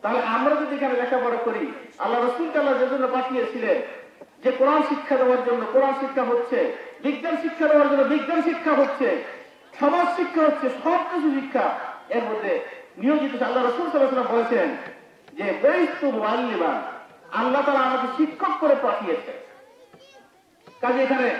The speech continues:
শিক্ষকদের বড় ভূমিকা। আল্লাহ রসুল তিনি নিজেও ছিলেন শিক্ষক।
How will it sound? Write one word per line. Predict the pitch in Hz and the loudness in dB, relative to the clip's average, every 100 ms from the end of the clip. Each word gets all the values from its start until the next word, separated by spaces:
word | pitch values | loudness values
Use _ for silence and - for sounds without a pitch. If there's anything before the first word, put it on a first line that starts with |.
| - - - | -8 -14 -8
শিক্ষকদের | 269 - 277 247 247 220 | -8 -2 -2 2 2 2
বড় | 233 | 0
ভূমিকা। | - 208 226 180 - - - - | -2 -4 -4 -2 -2 -6 -12 -8
আল্লাহ | - 247 | 0 4
রসুল | 254 269 330 - | 4 4 0 0
তিনি | 320 339 | 0 2
নিজেও | 311 339 330 | 0 0 -2
ছিলেন | 320 247 226 | 0 -2 -2
শিক্ষক। | 226 - 160 | -8 -4 -4